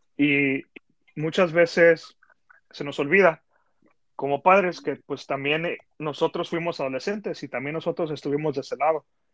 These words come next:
Entonces, pues, hay que darle a nuestros hijos ciertas libertades y saber en dónde retomarlas y decir, "No, o sea, esto no.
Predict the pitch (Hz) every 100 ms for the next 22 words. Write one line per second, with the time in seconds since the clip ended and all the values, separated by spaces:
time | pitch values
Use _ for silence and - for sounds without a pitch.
0 | _ _ - _ _ _ _ _ 131 131
1 | 135 131 - 160 156 139 - _ _ _
2 | _ _ _ 160 143 147 143 175 175 185
3 | 185 185 - _ _ _ _ _ _ _
4 | _ _ - 120 156 160 185 165 151 170
5 | 208 185 160 151 185 180 151 135 - 240
6 | 214 202 _ _ _ _ _ _ _ _
7 | _ _ _ _ _ _ - 147 139 143
8 | 135 143 156 147 147 147 151 151 151 139
9 | 127 - - - 139 - 135 135 139 131
10 | - - 139 131 - 131 139 135 - _
11 | _ _ _ _ - 123 127 117 - 143
12 | 127 127